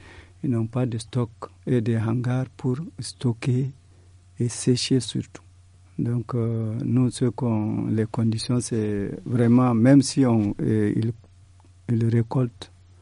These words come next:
dans la précipitation, quand c'est pas totalement sec, je pense qu'il serait opportun de les mettre dans des conditions d'aération maximale pour éviter,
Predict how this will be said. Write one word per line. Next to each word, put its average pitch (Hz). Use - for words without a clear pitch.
dans 117
la 113
précipitation, 123
quand 120
c'est 110
pas 113
totalement 113
sec, -
je -
pense 123
qu'il 107
serait 117
opportun 120
de 117
les 113
mettre 117
dans 117
des 113
conditions 117
d'aération 113
maximale 117
pour 127
éviter, 120